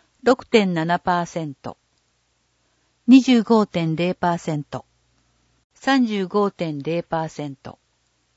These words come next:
将来負担比率。収入に対する借金残高などの比率。三十六点五パーセント。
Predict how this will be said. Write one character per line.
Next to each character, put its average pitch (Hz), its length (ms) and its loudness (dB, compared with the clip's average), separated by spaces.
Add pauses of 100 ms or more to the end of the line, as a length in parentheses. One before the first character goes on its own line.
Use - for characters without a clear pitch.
(1120)
将 277 280 4
来 185 220 2
負 - 120 -10
担 214 240 -2
比 202 180 -10
率。 170 380 -12 (560)
収 277 260 4
入 269 180 6
に 254 200 4
対 233 240 0
す 220 180 -6
る 165 180 -6 (120)
借 233 220 -2 (120)
金 254 280 2
残 254 240 4
高 202 240 0
な 190 140 -2
ど 185 120 -2
の 156 120 -4
比 147 160 -16
率。 - 380 -14 (680)
三 269 320 2
十 208 200 2
六 196 200 -2
点 165 240 -4
五 147 140 -6
パ 170 220 -4
ー 170 40 -8
セ 160 180 -8
ン 139 80 -10
ト。 - 260 -14